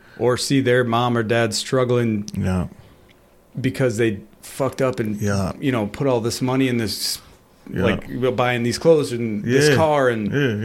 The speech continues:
Speaker 2: yeah.
Speaker 1: this image. It's all
Speaker 2: Yeah.
Speaker 1: about the image. It's
Speaker 2: Yeah.
Speaker 1: like, yeah, but no.
Speaker 2: Yeah,
Speaker 1: Like,
Speaker 2: nah.
Speaker 1: your image is, it should be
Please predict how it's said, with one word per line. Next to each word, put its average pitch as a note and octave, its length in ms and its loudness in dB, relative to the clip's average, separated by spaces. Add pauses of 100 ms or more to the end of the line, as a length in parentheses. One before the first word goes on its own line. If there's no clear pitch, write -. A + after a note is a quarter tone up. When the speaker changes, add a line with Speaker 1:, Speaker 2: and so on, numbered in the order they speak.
Speaker 2:
yeah. B2+ 60 2
Speaker 1:
this A2+ 240 2
image. C#3+ 520 0
It's - 160 -2
all C#3 100 4
Speaker 2:
Yeah. A2 40 2
Speaker 1:
about A#2+ 200 0
the C3+ 140 2
image. B2+ 280 -2
It's A#2 140 -4
Speaker 2:
Yeah. B2+ 60 2
Speaker 1:
like, G#2+ 220 -4 (520)
yeah, D3 460 2
but A2 200 -2
no. A#2+ 440 0 (360)
Speaker 2:
Yeah, A2+ 80 0
Speaker 1:
Like, A2 340 0
Speaker 2:
nah. F#2 220 -2
Speaker 1:
your D3+ 200 4
image D3 320 -2
is, G#2+ 340 -6 (240)
it C3+ 120 -6
should D3+ 300 0
be B2 380 2